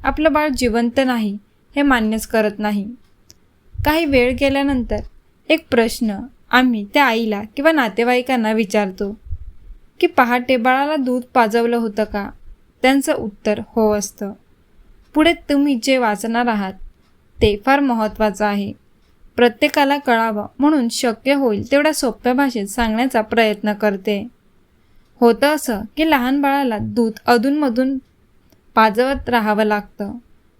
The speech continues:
दूध ओढताना काही प्रमाणात हवा शुद्ध बाळाच्या पोटात जाते. ही हवा बाहेर काढणं आवश्यक असतं.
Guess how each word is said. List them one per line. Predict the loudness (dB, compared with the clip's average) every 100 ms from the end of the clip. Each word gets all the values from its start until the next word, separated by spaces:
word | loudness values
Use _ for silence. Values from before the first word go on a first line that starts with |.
| -2
दूध | 2 2 2
ओढताना | 0 0 0 0
काही | 0 0 0
प्रमाणात | 0 0 2 0 -4 -8 -14 _ -2
हवा | 0 0 -4
शुद्ध | -6 -6 0 2
बाळाच्या | 4 0 0 -2
पोटात | 0 0 0 0
जाते. | -2 -4 -4 -10 -10 -18 -14 -14 -16 _ _ 2
ही |
हवा | 4 4
बाहेर | 0 0 0 0
काढणं | 2 2 0 -2 0
आवश्यक | 2 0 -4 -4 -2
असतं. | -4 -6 -6